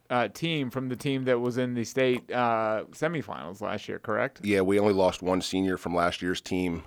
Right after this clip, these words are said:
Speaker 2: uh, Amelia Rakestraw, and Lindsay Worley stepped into that position for us.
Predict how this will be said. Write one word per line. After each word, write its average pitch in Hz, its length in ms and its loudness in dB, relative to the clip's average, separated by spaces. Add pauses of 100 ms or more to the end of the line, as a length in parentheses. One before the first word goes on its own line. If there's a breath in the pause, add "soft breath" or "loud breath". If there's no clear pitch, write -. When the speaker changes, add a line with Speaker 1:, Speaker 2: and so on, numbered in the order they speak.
(120)
Speaker 2:
uh, 80 400 -4 (140)
Amelia 95 340 2
Rakestraw, 87 520 -2
and 85 120 -2
Lindsay 90 240 0
Worley 87 380 -2
stepped - 380 -4
into 85 240 -2
that 85 180 -2
position 85 480 -4
for 87 240 -2
us. - 220 -6